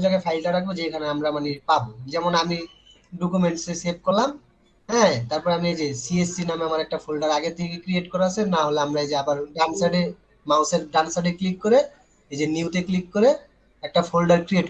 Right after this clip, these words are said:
করে নিব। ফোল্ডারে যেমন আজকে ডেট দিলাম, যেমন আজকে চব্বিশ নয় পঁচিশ।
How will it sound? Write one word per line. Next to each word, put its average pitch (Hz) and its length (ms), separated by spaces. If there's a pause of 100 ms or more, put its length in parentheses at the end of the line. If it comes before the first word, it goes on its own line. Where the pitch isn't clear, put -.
করে 127 200
নিব। 101 120 (760)
ফোল্ডারে 185 400
যেমন 180 240
আজকে - 180 (140)
ডেট 151 240
দিলাম, 139 300
যেমন 139 220 (120)
আজকে 143 200 (120)
চব্বিশ 170 500 (1400)
নয় 165 320 (1700)
পঁচিশ। 180 380